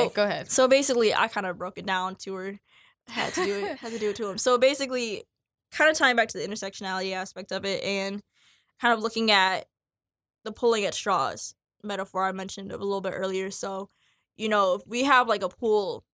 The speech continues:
Speaker 2: like, a little cup, and it's like, "Okay, everybody grab a straw," you know?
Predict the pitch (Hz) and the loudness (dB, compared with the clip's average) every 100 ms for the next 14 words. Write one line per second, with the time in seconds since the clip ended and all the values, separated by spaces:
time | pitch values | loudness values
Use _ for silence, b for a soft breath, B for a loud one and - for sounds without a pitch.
0 | _ 196 190 190 185 160 101 - - 208 | _ -10 -8 -8 -6 -6 -6 -10 -10 -8
1 | 190 180 190 214 160 196 208 190 180 214 | -8 -6 -6 -2 -4 -2 -4 -6 0 4
2 | 214 214 - 214 190 160 214 - _ _ | 4 4 0 2 0 0 -6 -12 _ _
3 | - 196 180 180 202 | -12 -8 -6 -6 -10